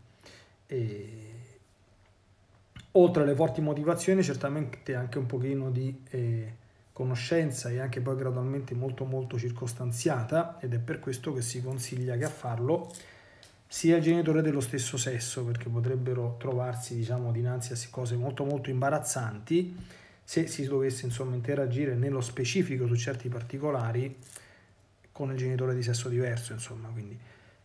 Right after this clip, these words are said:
fermo restando che per quello qui il discernimento va fatto nella, nella coppia, insomma, per quello che è possibile, insomma, vedere insieme, si possono poi anche trovare delle modalità,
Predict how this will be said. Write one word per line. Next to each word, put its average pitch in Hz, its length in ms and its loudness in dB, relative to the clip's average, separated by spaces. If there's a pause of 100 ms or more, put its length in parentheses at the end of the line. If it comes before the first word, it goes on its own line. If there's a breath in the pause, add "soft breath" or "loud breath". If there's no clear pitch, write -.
(120)
fermo 147 300 2
restando 170 420 4
che 135 140 2
per 123 200 -2
quello 151 300 2
qui 160 220 4
il 131 120 -4
discernimento 139 600 -2
va 123 80 0
fatto 127 280 0
nella, 127 500 -2
nella 127 180 -2
coppia, 160 320 4
insomma, 123 240 -4
per 117 80 -2
quello 147 160 0
che 131 80 0
è 123 40 0
possibile, 131 600 -2
insomma, 123 300 0
vedere 135 320 0
insieme, 165 920 0 (300 loud breath)
si - 160 -8
possono 135 360 -2
poi 127 200 0
anche 123 240 -4
trovare 127 480 -2
delle 120 180 2
modalità, 127 680 0